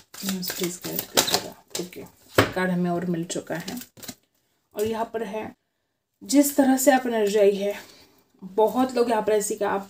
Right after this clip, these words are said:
जिस इंसान के बारे में अभी इस वक्त सोच रहे हो, आप बहुत ज़्यादा प्यार करते हो उस व्यक्ति से, बहुत ज़्यादा,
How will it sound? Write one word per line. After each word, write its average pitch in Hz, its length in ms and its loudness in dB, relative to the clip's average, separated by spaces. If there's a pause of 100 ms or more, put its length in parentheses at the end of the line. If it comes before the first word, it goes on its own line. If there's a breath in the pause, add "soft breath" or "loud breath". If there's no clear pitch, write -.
जिस 214 180 -2
इंसान 202 460 0
के 202 120 0
बारे 185 220 2
में 196 140 2
अभी 190 200 0
इस 196 200 -2
वक्त 185 120 -8
सोच 180 360 -4
रहे 190 80 0
हो, 185 120 -4
आप 180 300 -4
बहुत 180 560 -6
ज़्यादा 175 300 -2
प्यार 175 280 -4
करते 175 320 -10
हो 175 100 -6
उस - 240 -6
व्यक्ति - 360 -10
से, - 200 -6
बहुत 180 460 -2
ज़्यादा, - 320 -8